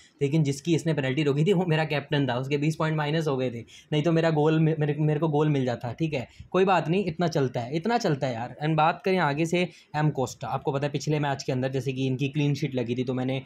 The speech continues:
कोस्टा को लिया था, उसके बाद, अ, मैंने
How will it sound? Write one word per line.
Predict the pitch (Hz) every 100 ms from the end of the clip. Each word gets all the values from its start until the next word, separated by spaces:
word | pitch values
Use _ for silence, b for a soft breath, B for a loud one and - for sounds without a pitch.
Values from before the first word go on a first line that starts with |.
| B B
कोस्टा | - 139 - 147
को | 143
लिया | 131 131
था, | 127 131 127 131
उसके | 135 131 -
बाद, | 135 131 127 127 131 131 131 B B - 143
अ, | 135
मैंने | 135 139 143